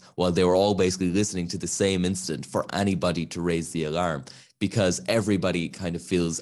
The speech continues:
anonymity amongst the crowd that somebody else will step in or, y-, you know, or somebody else will kind of say something good. I'm just gonna go and say something a bit snide here.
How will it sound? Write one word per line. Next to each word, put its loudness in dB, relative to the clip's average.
anonymity -2
amongst -6
the -6
crowd 0
that -4
somebody 0
else -2
will 2
step -4
in -2
or, -8
y-, 0
you 2
know, -2
or -2
somebody 0
else -2
will -2
kind -2
of -4
say 0
something -4
good. 2
I'm -2
just -6
gonna -4
go -4
and -6
say -4
something -6
a -12
bit -6
snide -2
here. -8